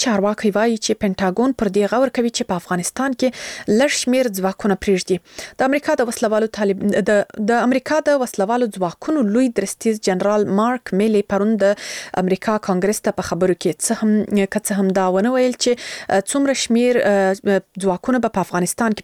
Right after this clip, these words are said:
پاتې سي، خو دا یې ومنله چې په دې هیواد کې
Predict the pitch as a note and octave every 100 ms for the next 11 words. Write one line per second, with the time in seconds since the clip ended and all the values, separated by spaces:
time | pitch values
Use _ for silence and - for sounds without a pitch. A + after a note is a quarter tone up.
0 | A#3+ C#4 B3+ - C4+ - - - - A#3
1 | B3 B3+ - G3+ G3+ - G#3 G3 - -
2 | A3 C#4 C4+ C4 D4+ C#4 C#4+ D#4+ D#4+ D#4
3 | D4+ - C#4+ B3 B3 B3 B3 B3+ -